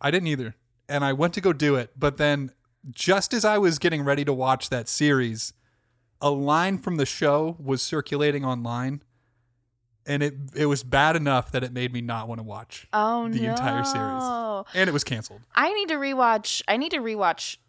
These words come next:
Speaker 2: the original. I, I,
Speaker 1: I do too.
Speaker 2: I was telling you this. I haven't, I probably haven't watched it since I was a teenager.
Speaker 1: Yeah.
Speaker 2: But I remember loving it.
Speaker 1: Well, you remember Jet in the show.
Speaker 2: Yeah.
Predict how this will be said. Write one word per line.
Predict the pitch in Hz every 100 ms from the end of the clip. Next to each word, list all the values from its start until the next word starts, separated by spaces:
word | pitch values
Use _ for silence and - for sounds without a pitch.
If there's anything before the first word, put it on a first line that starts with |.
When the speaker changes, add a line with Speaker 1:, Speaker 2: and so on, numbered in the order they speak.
| -
Speaker 2:
the | - 175
original. | 170 175 156 147 107 104 -
I, | 175 180 -
I, | 170 180
Speaker 1:
I | 160
do | 147
too. | 175 170
Speaker 2:
I |
was | 196 196
telling | 208 196
you | 185
this. | 175 185
I | 180
haven't, | 185 170 -
I |
probably | 170 226 208
haven't | 196 175
watched | 156 -
it | 120
since | 165
I | 156
was | 143 -
a |
teenager. | 151 143 120 - 123 - -
Speaker 1:
Yeah. | 139 90 - _ -
Speaker 2:
But | 175
I | 160 160 160 -
remember | 175 214 220 190
loving | 165 139 139
it. | 127 135 - _ _ -
Speaker 1:
Well, | 147
you | 160 175
remember | 165 175 160
Jet | - 156 139 -
in | 127
the | 117
show. | - 101 -
Speaker 2:
Yeah. | 240 208